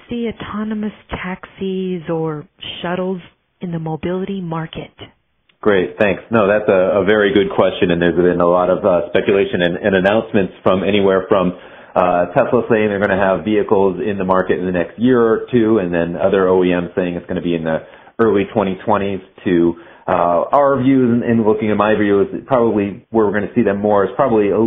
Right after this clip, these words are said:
Speaker 2: maybe a little bit later in twenty-three, two thousand twenty-three to twenty-five,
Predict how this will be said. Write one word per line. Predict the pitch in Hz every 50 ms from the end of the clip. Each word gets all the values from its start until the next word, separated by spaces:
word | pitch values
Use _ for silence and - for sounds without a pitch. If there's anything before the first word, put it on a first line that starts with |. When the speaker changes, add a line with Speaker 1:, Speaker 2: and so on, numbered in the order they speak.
| 113 - -
Speaker 2:
maybe | 127 120 113 113
a |
little | 101 113 117 107
bit | 110 -
later | 107 104 101 104 101 101
in | 98 95
twenty-three, | - 107 104 98 95 - 107 104 104 107 101 101 101 95 _ _ _ - - _ _ -
two | - 107
thousand | 98 92 87 92
twenty-three | 90 - 98 92 - 98 95 90 90 90
to | 85 85
twenty-five, | - 92 82 82 85 - - 110 104 92 87 87 87 85